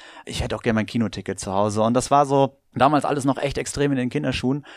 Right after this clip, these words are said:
Und wir sind dann, ähm, als einer der, der Early Adopters in, in das E-Ticketing eingestiegen in den, im, im Kinobereich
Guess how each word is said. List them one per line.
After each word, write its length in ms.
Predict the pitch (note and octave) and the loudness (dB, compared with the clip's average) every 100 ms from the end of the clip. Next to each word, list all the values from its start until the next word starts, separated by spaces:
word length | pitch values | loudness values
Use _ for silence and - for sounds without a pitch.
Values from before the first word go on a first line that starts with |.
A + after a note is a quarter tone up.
| - - | -20 -6
Und 200 | - A2+ | 0 2
wir 100 | A#2 | 2
sind 160 | A#2 A#2+ | 2 2
dann, 240 | A#2 A2 | 2 2
ähm, 440 | - A2+ A2+ A2 - | 0 0 2 0 -2
als 360 | G1+ G#1+ - - - - - _ - | -4 -4 -6 -10 -12 -14 -20 _ -8
einer 340 | G2 C3 B2+ | 0 2 4
der, 400 | A#2+ A#2 A2+ - | 6 6 6 2
der 500 | - A#2 A2+ A2+ G#1+ - - - - - | 2 4 4 2 -2 -10 -20 -20 -20 0
Early 220 | C3+ C3+ | 4 4
Adopters 520 | B2+ B2 - C3 A#2+ - | 4 2 2 2 2 0
in, 220 | B2+ A#2+ | 0 2
in 160 | B2+ | 2
das 120 | A#2 A2 | 2 0
E-Ticketing 520 | C#3 C3+ B2 A#2+ A#2 | -2 -2 -2 0 0
eingestiegen 640 | C3 D3+ - D3 D3 D3+ | 2 2 0 0 0 0
in 200 | - C3+ | 0 2
den, 240 | C3 C3 B2 | 4 2 0
im, 220 | A#2 B2 | -2 -2
im 160 | C3 | -2
Kinobereich 640 | A#2+ C3+ B2 A#2 A#2+ A#2 | 0 0 2 4 4 4